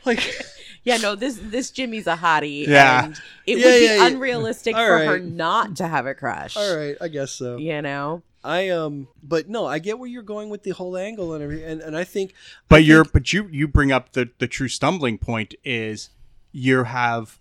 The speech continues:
Speaker 3: properties that belong to the, um, to the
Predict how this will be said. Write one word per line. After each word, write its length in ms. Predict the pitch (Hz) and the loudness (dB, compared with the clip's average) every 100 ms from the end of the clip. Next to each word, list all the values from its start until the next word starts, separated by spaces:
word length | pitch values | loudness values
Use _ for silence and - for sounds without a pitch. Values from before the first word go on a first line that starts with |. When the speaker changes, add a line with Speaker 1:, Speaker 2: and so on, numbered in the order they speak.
| - | -6
Speaker 3:
properties 420 | 147 139 160 165 | -4 -2 -2 -2
that 100 | 147 | -4
belong 340 | 147 139 139 139 | 2 2 2 0
to 680 | - 139 127 123 123 123 117 - | -2 -2 0 -2 -2 -4 -6 -10
the, 480 | 127 123 113 113 120 | -6 -4 -4 -6 -6
um, 500 | 117 110 107 107 - | -6 -6 -8 -10 -12
to 160 | - 131 | -8 -6
the 180 | 117 | -6